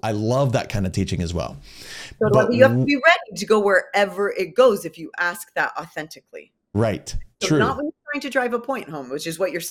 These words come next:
Speaker 2: saying, right?
Speaker 1: Right. So,
Speaker 2: Okay.
Speaker 1: but when you're trying to drive a point home and you have, uh, it, this sounds bad, I think, eh, but it,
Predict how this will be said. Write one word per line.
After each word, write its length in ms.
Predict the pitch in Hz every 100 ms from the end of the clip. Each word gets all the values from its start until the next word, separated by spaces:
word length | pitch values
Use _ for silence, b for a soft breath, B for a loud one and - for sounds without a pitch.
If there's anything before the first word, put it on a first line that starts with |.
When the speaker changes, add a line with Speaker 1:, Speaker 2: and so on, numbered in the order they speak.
| -
Speaker 2:
saying, 280 | - 165 95
right? 320 | 120 139 233 -
Speaker 1:
Right. 600 | 117 120 143 117 - - - B B
So, 300 | - 175 180
Speaker 2:
Okay. 120 | 110
Speaker 1:
but 120 | 127
when 180 | 120 143
you're 100 | 147
trying 280 | - 156 165
to 60 | 139
drive 220 | 135 135
a 40 | 113
point 320 | - 147 117
home 580 | 131 175 104 90 135 - _ _ _ _ _ -
and 160 | 120
you 80 | 120
have, 340 | 113 147 165 143
uh, 280 | - 113 98 _ _ B B B _ _ _ _ _ -
it, 280 | 98 - 92
this 160 | 92
sounds 240 | 85 85 85
bad, 380 | 113 123 98
I 40 | 147
think, 520 | - 85 135 - - _
eh, 120 | 123 -
but 260 | 98 110 101
it, 200 | -